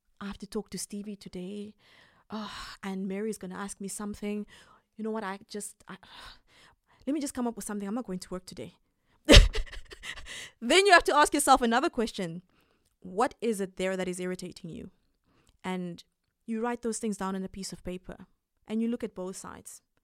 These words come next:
And on the one side, you obviously th-, see things that are not for you.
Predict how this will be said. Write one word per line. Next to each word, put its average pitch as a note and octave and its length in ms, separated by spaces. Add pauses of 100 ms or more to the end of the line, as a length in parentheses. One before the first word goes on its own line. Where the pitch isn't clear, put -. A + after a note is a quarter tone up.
(680)
And G3+ 220
on G#3 80
the G#3+ 100
one B3+ 220
side, A3 280
you G3 120
obviously G#3 320
th-, G3 300
see G#3 220
things F#3+ 260
that F3+ 100
are F#3 80
not F#3 280
for G#3 260
you. D#4 220